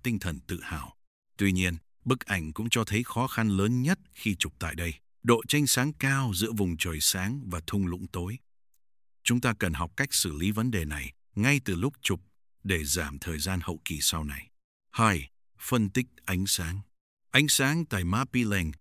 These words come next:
thường là loại soft overcast, trời nhiều mây, vùng trời và mây rất sáng, trong khi thung lũng, vách núi và sông lại tối hơn đáng kể. Độ chênh sáng cao khiến máy ảnh khó cân bằng, đồng thời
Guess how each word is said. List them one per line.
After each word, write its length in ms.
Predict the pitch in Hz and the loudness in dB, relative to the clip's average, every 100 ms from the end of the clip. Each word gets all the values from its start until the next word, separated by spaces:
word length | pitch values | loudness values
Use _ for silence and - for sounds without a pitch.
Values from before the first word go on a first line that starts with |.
| _ _ | _ _
thường 220 | - 120 107 | 2 4 6
là 100 | 101 | 4
loại 300 | 92 87 85 | 2 -2 -2
soft 540 | - - 123 131 - 113 | -2 0 0 -2 -4 -2
overcast, 600 | 101 98 - 98 90 - - _ - | -2 -2 -2 -2 -2 -4 -10 _ -2
trời 220 | 107 95 | 2 4
nhiều 300 | 87 92 87 | 2 0 0
mây, 340 | 82 101 107 92 _ _ | -2 -2 -4 -8 _ _
vùng 280 | 92 95 87 | -4 -2 0
trời 320 | - 85 69 - _ - | -2 -4 -6 -12 _ -4
và 100 | 92 | -2
mây 260 | 85 98 92 | 2 2 2
rất 200 | 95 - | -2 -2
sáng, 360 | - 95 117 131 _ _ | -2 -2 -4 -10 _ _
trong 160 | 123 113 | 0 2
khi 180 | 123 107 | 2 2
thung 260 | 143 131 | 2 2
lũng, 240 | 107 127 160 - _ | 2 0 -4 -10 _
vách 280 | - 113 127 | -2 -2 2
núi 280 | 104 110 147 | 2 2 2
và 160 | 101 80 | -2 0
sông 400 | - 113 104 82 | 0 2 0 -2
lại 120 | 78 - | -6 -4
tối 240 | 95 127 | -2 0
hơn 260 | 107 110 90 | 0 0 0
đáng 220 | 90 110 | -2 -4
kể. 200 | 64 - - _ _ _ _ | -8 -12 -16 _ _ _ _
Độ 160 | 113 117 | 0 2
chênh 200 | 147 131 | 4 4
sáng 260 | - 131 | 4 2
cao 380 | 147 131 127 113 - _ | 0 0 0 -2 -6 _
khiến 260 | - 120 | 0 2
máy 160 | 135 131 | 2 2
ảnh 200 | 110 78 | 0 -2
khó 320 | - 101 120 - | -4 -2 -2 0
cân 180 | 110 | 0
bằng, 240 | 87 76 65 _ _ | 2 -2 -6 _ _
đồng 200 | 101 92 | 0 0
thời 300 | 87 82 73 | 0 -4 -6